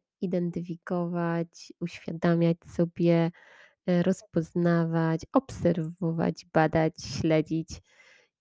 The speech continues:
I to wszystko możemy zrobić w relacji z innymi ludźmi, ze światem, w różnych sytuacjach, ze sobą w swoim wnętrzu. Też oczywiście stosujemy te mechanizmy, znaczy nasze ego po prostu tak nas zwodzi,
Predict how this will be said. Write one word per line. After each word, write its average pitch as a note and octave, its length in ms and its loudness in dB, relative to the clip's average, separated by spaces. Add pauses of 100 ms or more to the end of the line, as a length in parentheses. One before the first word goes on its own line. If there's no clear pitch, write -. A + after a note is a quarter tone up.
(120)
I E3+ 80 -4
to E3+ 120 -4
wszystko - 360 -8
możemy E3 280 -2
zrobić E3+ 360 -4
w - 20 -10
relacji D3+ 520 -4
z - 100 -8
innymi D3 340 -4
ludźmi, F3 440 0
ze - 100 -8
światem, D#3 720 0
w - 20 -6
różnych D3+ 320 -4
sytuacjach, D#3 800 -4
ze D3+ 80 -6
sobą D#3+ 360 2
w D#3+ 40 -6
swoim D#3 340 -2
wnętrzu. D#3 560 -2
Też E3+ 420 2
oczywiście E3 360 -2
stosujemy D3+ 600 0
te D#3 140 -4
mechanizmy, D3+ 520 -2
znaczy D#3 220 0
nasze E3 240 4
ego F3 260 6
po - 120 2
prostu - 400 -10
tak - 180 -10
nas D#3 280 -2
zwodzi, E3+ 460 2